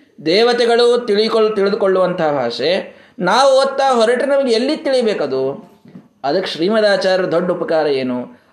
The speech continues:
ಅಸಂದಿಗ್ಧವಾದ ಶ್ಲೋಕಗಳು, ಸ್ಪಷ್ಟವಾದ ಸಾಮಾನ್ಯ ಸಂಸ್ಕೃತ ಬರೋರಿಗೂ ಇಂಥ ಶ್ಲೋಕಗಳು ತಿಳಿಬೇಕು. ಮಹಾಭಾರತದೊಳಗೆ ಇದ್ದದ್ದು,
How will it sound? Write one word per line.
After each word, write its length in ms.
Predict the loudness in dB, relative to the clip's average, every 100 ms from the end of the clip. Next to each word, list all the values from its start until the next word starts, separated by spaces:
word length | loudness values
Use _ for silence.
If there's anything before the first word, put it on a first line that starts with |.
| _ -4
ಅಸಂದಿಗ್ಧವಾದ 1300 | 0 0 0 0 0 0 -2 -2 0 2 2 2
ಶ್ಲೋಕಗಳು, 720 | 0 0 -2 -2 -4 -8 -12 _ _ _
ಸ್ಪಷ್ಟವಾದ 1000 | _ -2 -2 -6 -4 0 2 2 2 2 0 -2
ಸಾಮಾನ್ಯ 840 | -6 -2 0 2 2 2 0 0
ಸಂಸ್ಕೃತ 580 | 0 -2 -2 -2 0 0
ಬರೋರಿಗೂ 840 | 0 2 2 2 0 2 2 0
ಇಂಥ 360 | -2 -4 -2 0 0 0
ಶ್ಲೋಕಗಳು 440 | 0 0 2 0
ತಿಳಿಬೇಕು. 640 | 0 2 2 2 -2 -6 -6
ಮಹಾಭಾರತದೊಳಗೆ 1080 | -2 0 0 2 2 0 -2 -2 0 2 2
ಇದ್ದದ್ದು, 880 | 2 0 0 0 0 0 -2 -8